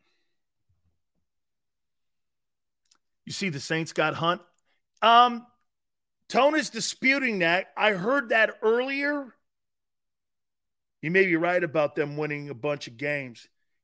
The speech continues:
Can't take them lightly this year. N F C might be better this year. J H, um, I thought also that he was taking a physical with the Saints, but Tone has said since that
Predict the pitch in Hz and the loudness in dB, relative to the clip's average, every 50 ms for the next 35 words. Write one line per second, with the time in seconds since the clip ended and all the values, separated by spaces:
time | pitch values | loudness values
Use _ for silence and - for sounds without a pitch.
0 | _ - 185 180 175 180 - 185 175 165 160 - 165 156 151 151 151 156 160 160 | _ -4 -4 -4 -4 -4 -4 -2 -2 -2 0 -2 -4 -2 0 0 0 0 0 -2
1 | 151 143 135 123 131 127 - - - 135 127 123 123 120 120 - - 147 156 147 | -6 -10 -8 -6 -8 -6 -6 -8 -8 -8 -6 -6 -8 -8 -10 -8 -6 -6 -6 -4
2 | - - 160 160 151 151 151 147 151 147 151 143 123 104 151 143 143 147 139 131 | -6 -8 -8 -8 -4 -4 -2 -4 -4 -6 -8 -14 -8 -2 0 0 0 0 -2 -6
3 | 139 131 - - - 127 123 117 - - _ _ _ - 233 254 254 247 247 226 | -8 -8 -8 -8 -8 -10 -12 -12 -14 -20 _ _ _ 4 6 8 8 8 6 6
4 | 175 - - - - _ _ _ _ _ _ _ _ _ _ _ _ _ _ _ | 2 0 -4 -14 -18 _ _ _ _ _ _ _ _ _ _ _ _ _ _ _
5 | _ _ _ _ _ _ - 180 180 180 175 170 170 165 165 165 - _ _ _ | _ _ _ _ _ _ 0 2 2 4 2 0 -2 -4 -8 -10 -14 _ _ _
6 | _ _ _ _ _ _ _ _ _ _ 175 196 - - 339 - - - - 311 | _ _ _ _ _ _ _ _ _ _ 8 10 12 12 10 8 6 4 6 8
7 | 302 294 294 - - 247 247 269 277 - - 269 247 226 190 220 196 170 202 247 | 8 8 6 0 -4 -2 0 0 0 0 2 2 2 4 4 0 -2 -2 -4 -8
8 | 247 233 240 185 - - - 226 226 180 - 208 180 165 - - 233 240 214 170 | -6 -6 -8 -8 -8 -4 -2 -2 -2 -2 -4 -4 -4 -4 -4 -4 -4 -4 -4 -6
9 | 175 - - 165 143 139 139 131 - - 110 - - - 143 131 127 113 - - | -10 -10 -10 -10 -8 -6 -8 -8 -8 -8 -14 -12 -8 -8 -8 -8 -10 -12 -14 -12
10 | - 135 - _ - 233 240 262 269 277 247 190 - - - 302 294 277 277 - | -12 -12 -12 _ -8 -6 -2 0 0 0 -2 -4 -8 -2 4 6 8 8 8 6
11 | 269 - _ _ _ _ _ _ _ _ _ _ _ _ _ _ _ _ _ _ | 4 -6 _ _ _ _ _ _ _ _ _ _ _ _ _ _ _ _ _ _
12 | _ _ _ - - - 277 294 262 - - 254 233 226 | _ _ _ -8 -2 -2 -2 -2 -2 2 4 4 4 4